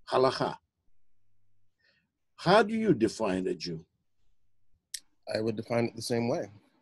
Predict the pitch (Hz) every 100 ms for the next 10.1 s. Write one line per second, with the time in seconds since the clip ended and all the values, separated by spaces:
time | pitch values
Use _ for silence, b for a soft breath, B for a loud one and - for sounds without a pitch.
0 | _ _ _ - _ _ - 104 104 101
1 | 101 95 - _ _ _ _ _ - 107
2 | 104 110 107 107 104 - - - 107 -
3 | - 95 - 95 - 92 95 101 104 -
4 | 113 127 120 160 160 98 92 98 - 107
5 | 101 110 110 107 110 110 107 _ _ _
6 | _ _ _ - - - 95 98 98 98
7 | _ _ - 98 98 107 110 101 - 117
8 | 113 104 95 139 - 98 90 - 95 104
9 | 104 104 101 107 107 104 123 - - -
10 | -